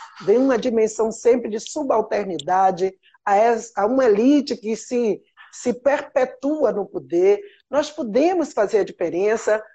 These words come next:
apostar num projeto novo, por um novo pacto social que una Salvador, que provoque mudanças mais estruturais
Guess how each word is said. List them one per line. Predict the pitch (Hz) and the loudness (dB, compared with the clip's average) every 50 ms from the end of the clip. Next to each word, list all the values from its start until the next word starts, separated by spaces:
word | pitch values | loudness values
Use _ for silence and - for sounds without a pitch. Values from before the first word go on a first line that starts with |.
| _ _ | _ _
apostar | - 214 214 - 220 220 - - 254 254 277 | -6 -4 -2 -2 -2 -2 0 0 0 2 2
num | 247 233 | 0 0
projeto | - - 208 185 165 208 196 196 277 | 0 0 0 0 2 0 -2 -2 -2
novo, | 254 226 196 196 214 240 254 220 247 247 - _ _ _ _ _ | -2 0 2 4 4 4 2 0 -2 -8 -8 _ _ _ _ _
por | - 311 285 | -4 -2 0
um | 320 302 | 2 2
novo | 269 240 233 247 269 294 311 269 214 269 - - _ - | 2 2 4 4 4 4 2 2 0 -4 -6 -6 _ -4
pacto | 233 226 240 247 247 - - 240 | -2 0 0 -2 -4 -8 -14 -18
social | - - - 233 240 - 233 196 180 190 208 220 233 226 - - _ _ _ _ | -10 -8 -8 -6 -6 -4 -2 0 2 2 2 2 0 -2 -4 -14 _ _ _ _
que | - 247 285 277 | -4 2 4 4
una | 269 269 302 330 359 381 370 330 285 247 | 6 6 4 4 2 2 2 2 0 0
Salvador, | - - - 208 208 170 185 180 160 151 170 165 160 156 147 - _ _ _ _ | -2 -2 0 0 0 0 -2 -4 -2 -2 -4 -2 -2 -4 -6 -8 _ _ _ _
que | - 269 | -6 -6
provoque | - - 294 285 247 220 170 180 220 240 269 262 - 269 | -4 0 0 0 0 0 0 0 0 0 0 -2 -4 -2
mudanças | 247 247 233 185 196 214 247 262 254 - 254 240 - _ _ _ _ - | 0 0 0 2 2 2 2 2 0 0 -4 -4 -4 _ _ _ _ -8
mais | 214 214 240 285 339 330 262 | -2 0 0 2 2 0 -2
estruturais | 277 262 - - 254 262 - 240 190 175 180 190 202 214 233 220 - | -4 -8 -8 -6 -6 -4 0 0 2 2 4 4 4 4 2 0 -2